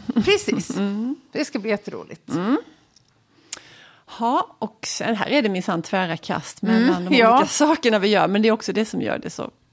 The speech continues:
Speaker 1: Det är
Speaker 2: himla
Speaker 1: roligt.
Speaker 2: roligt. Ja, verkligen. Jag ska hålla i en talboksläsecirkel. Eh, och då vill jag för alla uppmärksamma lyssnare påminna om skillnaden mellan talböcker och ljudböcker.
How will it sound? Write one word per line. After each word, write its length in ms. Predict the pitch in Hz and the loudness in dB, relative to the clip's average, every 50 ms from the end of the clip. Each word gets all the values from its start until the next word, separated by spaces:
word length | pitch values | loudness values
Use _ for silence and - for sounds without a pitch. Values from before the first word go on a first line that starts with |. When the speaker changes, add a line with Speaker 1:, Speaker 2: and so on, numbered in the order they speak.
| _ | _
Speaker 1:
Det 80 | - 196 | 0 2
är 40 | 220 226 | 4 4
Speaker 2:
himla 200 | 226 233 233 233 | 6 4 4 4
Speaker 1:
roligt. 140 | 226 208 208 214 | 4 4 6 6
Speaker 2:
roligt. 380 | 220 220 214 208 180 170 - - | 6 4 2 0 0 -2 -2 -2
Ja, 100 | - 196 | -2 0
verkligen. 580 | 180 196 196 202 202 - - 139 101 - - - - - - - - - - 208 - - - - - | 2 2 0 0 0 -4 -6 -4 -4 -4 -4 -6 -10 -18 -20 -20 -20 -20 -20 -20 -20 -18 -16 -12 -4
Jag 260 | - 240 294 311 311 | 0 2 2 2 0
ska 140 | 302 - - 254 | 0 -4 -6 -4
hålla 280 | 262 247 247 233 - | -2 0 0 -2 -2
i 180 | - - 214 - | 0 -2 -2 0
en 200 | - 190 185 - - - _ | -2 -2 -4 -6 -10 -18 _
talboksläsecirkel. 1900 | _ - 254 233 226 226 214 185 196 180 170 - - - - - - 196 185 185 170 160 165 - - - 170 - 185 156 175 - - _ 262 277 330 370 - - - - - - - - - - - - _ _ | _ 0 0 2 2 2 0 0 -2 -4 -4 -6 -12 -12 -10 -8 -8 -6 -6 -4 -4 -6 -8 -10 -12 -14 -10 -8 -8 -8 -8 -12 -12 _ -2 -2 -2 -2 -6 -12 -18 -18 -18 -18 -18 -20 -20 -20 -20 -20 _ _
Eh, 240 | - 220 208 196 185 - - - _ _ _ _ _ _ _ _ | -2 -2 0 0 -2 -4 -8 -10 _ _ _ _ _ _ _ _
och 320 | 190 226 214 - _ - | -2 -2 -2 -4 _ -4
då 160 | - 240 214 202 | -2 0 0 2
vill 200 | 185 196 185 170 | 0 0 0 0
jag 120 | 175 180 | -2 -2
för 100 | - 196 | -2 -4
alla 140 | 180 180 - | -2 -2 -2
uppmärksamma 520 | 190 196 - 185 170 170 - - 165 165 | -2 -2 -2 -4 -4 -2 -2 -4 -4 -2
lyssnare 400 | 151 175 165 - - 170 170 175 | -4 -4 -4 -4 -4 -4 -4 -6
påminna 520 | 170 - - 185 190 190 175 170 160 156 156 | -6 -2 -2 0 0 0 0 0 0 0 -2
om 80 | 160 | -2
skillnaden 440 | 160 - 202 190 185 165 160 - - | -2 -4 -4 -2 -2 -4 -4 -6 -8
mellan 200 | - - - 156 | -10 -10 -10 -10
talböcker 520 | - - 170 170 151 - 160 - - - | -6 -4 -2 -2 -2 -4 -8 -12 -12 -14
och 60 | - - | -12 -6
ljudböcker. 640 | - 214 262 277 233 214 240 220 - - 240 220 | 0 0 0 0 0 -2 -4 -6 -4 -4 -4 -4